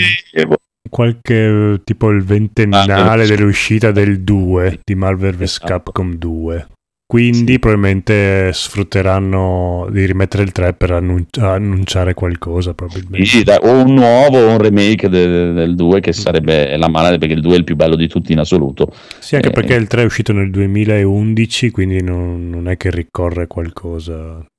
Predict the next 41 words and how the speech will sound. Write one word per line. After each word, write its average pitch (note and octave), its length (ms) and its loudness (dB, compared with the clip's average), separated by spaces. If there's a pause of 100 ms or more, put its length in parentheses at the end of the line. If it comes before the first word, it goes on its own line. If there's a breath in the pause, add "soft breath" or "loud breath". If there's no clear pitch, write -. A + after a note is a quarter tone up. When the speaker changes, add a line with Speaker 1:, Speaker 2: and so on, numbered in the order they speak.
(160)
Speaker 2:
qualche F#2 280 -6
anniversario. F2 720 -10 (280)
Speaker 1:
Però A#2 220 4
anche C3+ 240 4
il G2 60 4
tre B2 140 4
è C3+ 40 4
bellissimo, G2 640 2
eh? G2+ 60 0
Il F2 80 -4
tre F#2+ 200 2
è A2+ 100 -2
stupendo, G2 500 0
anche F2 160 -4
questo F2+ 540 0
ve F#2 140 -2
lo F#2+ 80 2
tirate F#2 420 0
di-, F#2 140 0
quando G#2 200 2
è G2 40 2
in F#2+ 60 -4
sconto B2+ 240 0
ve A#2 80 2
lo G2 80 2
tirate F2+ 300 0
dietro F2 220 0
a E2 40 -2
sei F2 240 0
euro G2 300 4
su F2+ 140 -12
Steam, G#2+ 320 0
è, C2+ 720 0
è - 40 -4
devastante. - 560 -2
Speaker 2:
È B2 80 2
anche B2 140 -2
nel A2 180 0
Game A2 220 0
Pass, - 340 -8
quindi. E2 320 -12